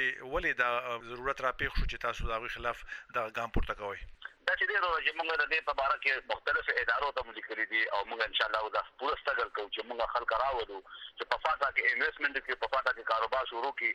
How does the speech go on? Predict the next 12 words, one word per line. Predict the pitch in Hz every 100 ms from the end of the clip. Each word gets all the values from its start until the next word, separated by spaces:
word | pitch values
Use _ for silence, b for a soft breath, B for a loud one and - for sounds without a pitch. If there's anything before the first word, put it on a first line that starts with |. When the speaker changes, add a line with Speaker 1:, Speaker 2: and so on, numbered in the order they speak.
| 107
Speaker 2:
او | 120
خلکو | 123 - 113
له | 104
روزګار | 92 - 110 87
ورکړي. | 82 - - -
پولیټیکل | 175 190 - - 147
مومند | 143 143 175
ایجنسي | 160 147 147 143 120
او | 117
دا | 117 -
څه | 135 143 135
داسې | 139 139